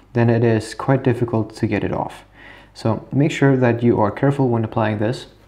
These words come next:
and, um, you don't need that much. In the beginning I used way more than I do now, and the results are the same, it is just less messy. Instead of a Q-tip,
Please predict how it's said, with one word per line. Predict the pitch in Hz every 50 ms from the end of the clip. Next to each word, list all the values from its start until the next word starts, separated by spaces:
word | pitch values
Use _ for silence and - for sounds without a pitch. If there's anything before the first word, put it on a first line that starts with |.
| _ -
and, | 117 110 107 107 107 107 107
um, | 110 107 107 107 107 110 139 - - 123
you | 127 143
don't | 156 143
need | 160 160 156 151
that | 139 143 135 - -
much. | 101 87 - - - - - - - - - - - - - - - - - 147 147
In | 123 120
the | 117 117
beginning | 127 127 151 147 147 143 143 143 -
I | 113
used | 107 107 107 107 -
way | 127 135 143
more | 143 139 135 135
than | 123 117 117
I | 113
do | 104 110 107
now, | 104 104 110 113 127 139 - - - - - - -
and | 113 110
the | 104 107
results | 107 - - 135 127 - - -
are | 113 110
the | 104 104
same, | - - 139 139 135 139 139 143 -
it | - 123 117
is | 117 117
just | - 117 117 -
less | 101 101 104 107 - - -
messy. | 107 101 104 107 - - - - - - - - - _ _ _ - - - - - - - - - - - _ _
Instead | - 117 - - 175 180
of | 180 170
a | 147
Q-tip, | - - 127 117 - - 101 104 - - -